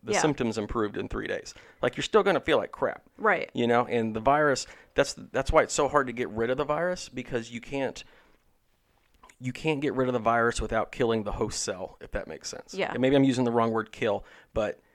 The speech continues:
Speaker 1: like, the virus gets inside that cell
Speaker 2: Mm-hmm.
Speaker 1: and it's using that. So in order to get rid of it, it's almost like cancer if you think about it.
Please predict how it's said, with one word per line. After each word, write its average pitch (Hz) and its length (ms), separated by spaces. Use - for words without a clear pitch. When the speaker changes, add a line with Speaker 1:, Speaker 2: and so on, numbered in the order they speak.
Speaker 1:
like, 113 140
the 113 60
virus 120 340
gets 117 200
inside 123 360
that 120 140
cell 107 440
Speaker 2:
Mm-hmm. 208 360
Speaker 1:
and 110 100
it's 107 160
using 107 320
that. 101 300
So 104 260
in 104 60
order 113 200
to 107 80
get 113 120
rid 143 200
of 110 120
it, 101 120
it's - 140
almost 117 220
like - 120
cancer 120 380
if 87 100
you 95 60
think 113 180
about 64 200
it. - 120